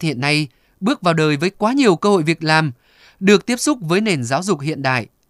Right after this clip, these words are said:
tiên tiến hơn thế hệ trước, đặc biệt là về ngoại ngữ và tin học. Do vậy, họ cũng sáng tạo, tự tin hơn. Vì thế, cái tôi cá nhân cũng cao hơn. Nhưng tôi cho rằng nhiều người trẻ còn chưa hiểu sâu về thế giới nghề nghiệp,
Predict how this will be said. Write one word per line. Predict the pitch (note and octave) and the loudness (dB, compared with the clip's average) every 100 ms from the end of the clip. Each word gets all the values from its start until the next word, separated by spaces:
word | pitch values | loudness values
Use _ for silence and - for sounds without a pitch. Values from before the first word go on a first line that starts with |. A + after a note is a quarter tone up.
| _ - | _ -2
tiên | E3+ C#3 | 0 0
tiến | C3+ D#3 | -2 -2
hơn | F3+ D#3+ D3 | -2 -2 -2
thế | E3 | 0
hệ | G3 | -2
trước, | B2+ G3+ B3 _ _ _ _ _ | 0 0 0 _ _ _ _ _
đặc | E3+ E3+ | -4 2
biệt | F3+ E3+ - | 2 2 -4
là | C3+ | -4
về | B2+ | -2
ngoại | G#2+ B2 | -2 -2
ngữ | B2 C#3+ G#3 D4 _ | -2 -4 -2 -6 _
và | A#2+ A2+ | -8 -6
tin | F#3 F#3 | -2 -2
học. | D3 B2 _ _ _ _ _ _ - | 0 -2 _ _ _ _ _ _ -2
Do | D#3 | 2
vậy, | D3+ C3+ A#2 _ | 4 2 -2 _
họ | - B2+ | -2 0
cũng | A#2 F#3 | 0 -2
sáng | - D3 F#3+ | -2 -4 0
tạo, | E3 C3 G#2 _ - | 0 0 -2 _ 0
tự | F#3 D#3+ | 0 2
tin | G#3 G3+ | 0 0
hơn. | G3 G3+ G#3+ F#3+ _ _ _ - | 2 2 2 2 _ _ _ -2
Vì | F3 | 0
thế, | D3+ D3 D#3+ A#3+ _ - | 0 -2 -4 -8 _ -6
cái | C#3 | -2
tôi | D#3+ C3+ | 0 0
cá | B2+ | -2
nhân | D#3+ D3+ C#3+ - | -2 -2 -4 -8
cũng | - D3+ | -8 -8
cao | F#3+ C#3+ C#3+ | -4 -4 -4
hơn. | D3+ D3+ D3+ _ _ _ _ _ _ - | -2 -2 -4 _ _ _ _ _ _ -4
Nhưng | F3 F#3 | 0 2
tôi | G#3 | 2
cho | G#3+ | 2
rằng | F#3+ F3 | 0 2
nhiều | E3+ F3+ | 2 2
người | E3+ | 2
trẻ | F#3 D#3+ B2 G#2+ _ - | 2 0 -2 -4 _ 2
còn | F#3 E3+ | 2 2
chưa | - B3 | 0 2
hiểu | G3+ A#2 | 2 0
sâu | - G3 F#3+ | 0 2 2
về | D#3+ A2+ | 0 -2
thế | C#3 C#3 | -2 -2
giới | D3+ | -2
nghề | G#3+ E3+ | -2 -2
nghiệp, | B2+ C#3 | -2 -4